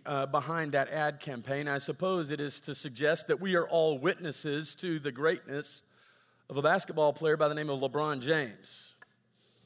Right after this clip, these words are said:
Guy who was born not too far up the road in Akron, Ohio. And so, naturally, as a Cleveland Cavalier, he was like, "He's our,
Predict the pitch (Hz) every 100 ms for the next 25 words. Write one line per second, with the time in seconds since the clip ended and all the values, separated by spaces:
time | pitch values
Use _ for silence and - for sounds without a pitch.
0 | _ _ _ _ _ _ _ _ _ _
1 | _ _ _ _ _ - 135 147 160 135
2 | 120 160 151 147 156 - 151 175 151 -
3 | 135 147 143 127 120 160 160 165 139 120
4 | 127 123 120 113 117 110 165 143 - -
5 | - 151 160 - 156 131 139 - 165 143
6 | 139 160 151 139 143 156 143 131 147 139
7 | 131 147 185 151 143 160 143